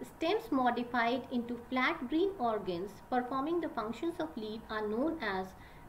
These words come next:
phylloclades, scales, clethodes and phyllodes. Now we know that phylloclades, these are the flattened green stems, and they have been taken,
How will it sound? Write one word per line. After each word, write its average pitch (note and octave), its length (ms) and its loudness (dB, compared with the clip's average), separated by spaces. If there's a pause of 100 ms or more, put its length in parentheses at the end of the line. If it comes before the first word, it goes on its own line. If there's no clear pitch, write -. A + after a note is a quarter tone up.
(120)
phylloclades, B3 640 2 (600)
scales, C4 460 2 (440)
clethodes B3+ 520 4 (260)
and D#4 160 4 (320)
phyllodes. F#3 560 2 (320)
Now F4+ 240 2
we G#4+ 100 10
know A3 360 4
that A#3 260 2 (1120)
phylloclades, D4 680 6 (300)
these F4 220 8
are C#4+ 120 4
the B3+ 100 0 (100)
flattened B3+ 520 4
green A#3+ 240 2
stems, G3 420 -2 (500)
and B3+ 220 2
they F4 140 4
have F#4 200 2
been F#4+ 220 2
taken, B3 420 2